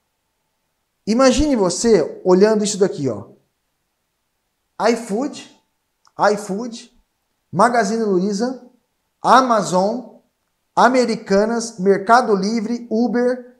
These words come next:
Submarino, Ponto Frio, Extra, Netshoes, AliExpress, C e A, Shopee, Renner, Boticário, Marisa, Shoptime,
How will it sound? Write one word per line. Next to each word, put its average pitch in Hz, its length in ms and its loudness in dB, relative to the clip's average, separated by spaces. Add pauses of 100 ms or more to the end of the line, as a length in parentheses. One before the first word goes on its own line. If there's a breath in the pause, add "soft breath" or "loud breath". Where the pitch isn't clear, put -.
(140)
Submarino, 240 840 0
Ponto 277 360 2
Frio, 233 440 -6
Extra, 220 440 0
Netshoes, 226 880 -4
AliExpress, 214 1120 0 (180 soft breath)
C 277 420 0
e 190 40 4
A, 220 480 2
Shopee, 277 840 -2 (280 soft breath)
Renner, 262 580 2
Boticário, 226 600 4
Marisa, 208 480 2
Shoptime, 240 720 0